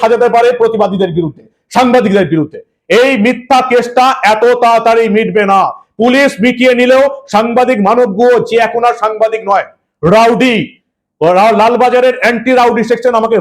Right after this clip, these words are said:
রাউডি বানিয়েছে, আর মমতা বন্দ্যোপাধ্যায়ের পুলিশ আমাকে বিদ্রোহী বানিয়েছে, বিপ্লবী বানিয়েছে উনিশশো কুড়ি সালের কেস দিয়ে। এই বিদ্রোহী আর রাউডিটা আপনাদের এত তাড়াতাড়ি মুক্তি দেবে না। আপনারা গিরিশ পার্ক থানার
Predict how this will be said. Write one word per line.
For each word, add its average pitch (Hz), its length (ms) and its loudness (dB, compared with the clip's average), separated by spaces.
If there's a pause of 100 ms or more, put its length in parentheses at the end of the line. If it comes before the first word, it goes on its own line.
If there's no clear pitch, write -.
রাউডি 214 300 0
বানিয়েছে, 190 400 -4 (440)
আর 156 160 0
মমতা 240 300 2
বন্দ্যোপাধ্যায়ের 233 640 0
পুলিশ 226 260 -2
আমাকে 226 220 -2 (100)
বিদ্রোহী 226 460 -4
বানিয়েছে, 196 300 -4 (280)
বিপ্লবী 262 500 0
বানিয়েছে 247 380 0
উনিশশো 220 320 0
কুড়ি 220 200 -4
সালের 202 260 -2
কেস 165 240 -6
দিয়ে। 127 140 -20 (240)
এই 208 140 2 (100)
বিদ্রোহী 240 520 2
আর 208 60 2 (120)
রাউডিটা 233 440 2 (340)
আপনাদের 214 380 0 (200)
এত 214 100 -2 (120)
তাড়াতাড়ি 226 360 0
মুক্তি 202 340 -2
দেবে 165 160 -2
না। 143 120 -2 (380)
আপনারা 233 440 2
গিরিশ 247 240 0
পার্ক 262 200 0
থানার 240 240 0